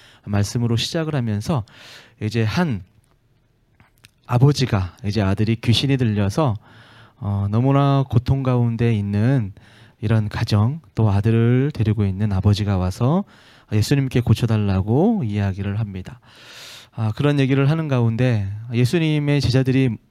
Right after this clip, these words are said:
이 산 밑에 있었기 때문에 먼저 요청을 했는데, 아, 제자-,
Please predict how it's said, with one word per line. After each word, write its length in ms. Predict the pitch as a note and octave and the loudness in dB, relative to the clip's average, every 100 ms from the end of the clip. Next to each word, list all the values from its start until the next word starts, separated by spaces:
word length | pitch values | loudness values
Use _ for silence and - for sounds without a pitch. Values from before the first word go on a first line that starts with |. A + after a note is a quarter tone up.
| _ | _
이 140 | G#2 G#2 | -6 -4
산 180 | - D#3 | -2 0
밑에 300 | A#2+ - C3 | -2 0 0
있었기 320 | G#2+ B2 B2 | 0 -2 -4
때문에 340 | - A#2 A#2+ | -2 0 0
먼저 300 | G#2+ A2 A#2 | 2 0 2
요청을 360 | G#2 - D3 C#3+ | 2 2 2 2
했는데, 540 | F3 C#3 A#2+ D#3+ G2+ - _ - - - - | 0 0 0 0 0 -6 _ -20 -20 -20 -8
아, 80 | A2+ | 0
제자-, 240 | C3+ D#3+ | 2 2